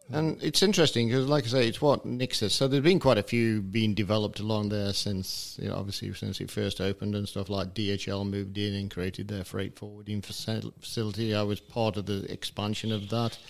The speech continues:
Speaker 2: Uh, but basically, when, when Nick was talking about the, the original airport, he was, he was basically part of ten core projects. The old airport was, you know,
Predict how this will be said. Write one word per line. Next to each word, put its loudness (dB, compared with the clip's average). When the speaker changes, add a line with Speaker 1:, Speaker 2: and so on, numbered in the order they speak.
Speaker 2:
Uh, 0
but -2
basically, 4
when, 2
when 4
Nick 2
was -2
talking 2
about 0
the, 0
the -2
original 2
airport, 0
he -4
was, -6
he -4
was -6
basically 0
part 0
of -10
ten -2
core -2
projects. -8
The -4
old -4
airport -6
was, -6
you -10
know, -6